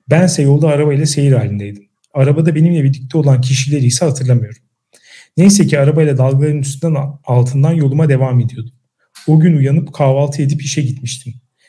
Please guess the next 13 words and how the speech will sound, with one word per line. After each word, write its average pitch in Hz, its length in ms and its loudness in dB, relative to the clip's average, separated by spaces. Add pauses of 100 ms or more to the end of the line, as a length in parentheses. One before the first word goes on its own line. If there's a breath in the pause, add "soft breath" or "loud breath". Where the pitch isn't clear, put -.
(200)
Ve 139 120 -2
aynı 165 340 0
gün 139 200 -2
öğleden 135 360 -2
sonra 135 260 -2
uzun 151 300 0
zamandır 131 400 -2
görüşmediğim 123 580 -4
çocukluk 131 480 -6
arkadaşım 123 520 -6
Eren 147 360 0
beni 123 180 4
aradı. - 260 -2